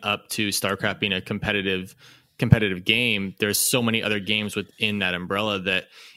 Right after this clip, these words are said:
even if you had somebody that they were generally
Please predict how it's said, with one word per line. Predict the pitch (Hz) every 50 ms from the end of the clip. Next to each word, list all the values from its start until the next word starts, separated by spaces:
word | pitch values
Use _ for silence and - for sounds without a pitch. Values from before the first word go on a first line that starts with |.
| _ -
even | 131 135 143
if | 135 123 - -
you | 120 110
had | 113 117 113 101
somebody | - 120 113 104 107 104 104 101
that | 95 101 98 95 95 - -
they | 107 104
were | 101 98
generally | 95 92 - 110 107 107 104 101 101 98 95 95